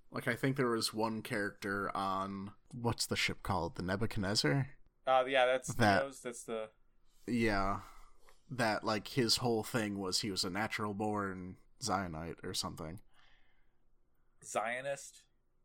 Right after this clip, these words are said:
Speaker 2: No.
Speaker 1: Sure.
Speaker 2: A Zionist is something different. <laughs> If he's
Speaker 1: Yeah.
Speaker 2: a, if he's a Zionist in the
Speaker 1: <laughs>
Speaker 2: post-apocalyptic future, <laughs>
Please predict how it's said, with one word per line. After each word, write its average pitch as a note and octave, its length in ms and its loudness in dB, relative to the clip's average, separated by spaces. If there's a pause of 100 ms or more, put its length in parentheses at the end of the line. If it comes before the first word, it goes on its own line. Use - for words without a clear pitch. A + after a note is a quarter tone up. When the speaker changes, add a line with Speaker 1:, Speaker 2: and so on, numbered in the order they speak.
(120)
Speaker 2:
No. B2+ 300 2 (340)
Speaker 1:
Sure. E2 560 0 (120)
Speaker 2:
A D3+ 120 2
Zionist D3+ 680 0
is B2 140 -8
something B2 340 -8
different. - 720 -2
<laughs> - 40 -20 (120)
If E3+ 160 2
he's C3 100 10
Speaker 1:
Yeah. G2+ 480 8 (240)
Speaker 2:
a, - 40 2 (220)
if A3 100 6
he's C4 220 0
a B3+ 140 6
Zionist A3 1120 4 (720)
in F#3 200 8
the F#3+ 80 4
Speaker 1:
<laughs> - 0 -
Speaker 2:
post-apocalyptic E3+ 920 8
future, D#3 600 0 (180)
<laughs> D#3+ 140 6